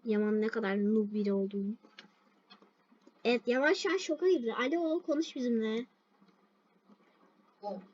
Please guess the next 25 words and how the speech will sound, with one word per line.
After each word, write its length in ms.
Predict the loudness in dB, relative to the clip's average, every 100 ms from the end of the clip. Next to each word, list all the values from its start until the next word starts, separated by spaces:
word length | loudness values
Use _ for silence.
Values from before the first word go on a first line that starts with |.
| -2
Ay 140 | 6 8
Yaman, 260 | 10 10
bu 60 | 10
çok 220 | 8 6
güzel 300 | 6 6 6
bir 40 | 6
oyun 280 | 4 4
bu 120 | 4 4
arada. 280 | 2 0
Hani, 360 | 0 2 2 0 -4 -20 -8 2
e, 360 | 4 6 4
bir 60 | 2
tane 540 | 2 4 4 2 0 -2
şey 240 | 2 4 6
var 100 | 4
ya, 100 | 4
Minecraft 520 | 4 4 4 2 2
Mount, 380 | 4 4 4 4
böyle 220 | 4 4
eşyaları 640 | 4 2 2 2 4 2 2
alıyorsun, 420 | 0 0 0 0
gizleniyorsun. 720 | 0 -2 -2 -2 -6 -12 -16 _ _ -20 -20 _ _ _ _ -20 -20 -20 _ _ 10
Aa, 280 | 12 12 12
ben 200 | 12 12
yakalayıcıyım. 920 | 12 8 8 8 10 10 8 4 -2